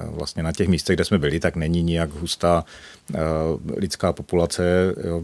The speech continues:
v těch národních parcích vlastně žádní lidi nejsou, o tom byli vystěhovaní, no a na místech, kde jsme se s tou místní komunitou potkávali v té Karamodži, tak,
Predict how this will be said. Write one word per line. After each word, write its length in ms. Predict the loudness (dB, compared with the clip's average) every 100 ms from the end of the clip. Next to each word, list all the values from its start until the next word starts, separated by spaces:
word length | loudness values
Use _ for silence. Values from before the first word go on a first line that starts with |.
| -8
v 40 | -2
těch 140 | 0
národních 360 | 0 0 0 0
parcích 280 | -2 0
vlastně 200 | -2 0 0
žádní 240 | 2 2
lidi 160 | 0 -2
nejsou, 320 | -2 0 0
o 60 |
tom 220 | 2 0 0
byli 120 | 0
vystěhovaní, 560 | -2 -4 0 2 4
no 100 | 4
a 40 | 4
na 80 | 2
místech, 360 | 0 0 0
kde 100 | 0
jsme 140 | 0 -2
se 100 | 0
s 20 |
tou 120 | 0
místní 280 | 0 2 2
komunitou 400 | 4 2 4 2
potkávali 640 | 0 0 2 4 2 2
v 40 |
té 120 | 2 2
Karamodži, 500 | 4 4 2 0 2
tak, 160 | 0